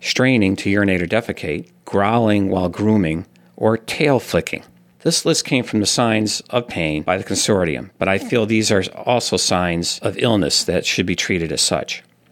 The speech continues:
Cats that are simply in pain, like due to trauma or arthritis or other overexertion, include lameness, abnormal gait, less play, licking a region,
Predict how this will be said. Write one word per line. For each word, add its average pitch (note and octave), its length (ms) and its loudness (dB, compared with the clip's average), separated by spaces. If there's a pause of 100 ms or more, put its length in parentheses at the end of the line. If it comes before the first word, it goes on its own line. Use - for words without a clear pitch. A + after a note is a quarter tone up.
(140)
Cats E3 320 -2
that B2 120 2
are G#2+ 60 2
simply C3 480 0
in E2+ 140 -2
pain, G2 540 -2
like F2 260 -4
due F#2 140 0
to - 140 -8
trauma D2+ 560 -2 (160)
or E2+ 120 0
arthritis D2+ 640 0
or - 200 -4
other F#2+ 280 0
overexertion, F#2 800 2
include F#2+ 400 -2
lameness, F#2+ 680 0 (220)
abnormal F2+ 520 2
gait, A2 420 0 (320)
less C#3+ 200 0
play, F#2 480 0 (440)
licking A#2 340 2
a G2 40 2
region, F#2+ 540 0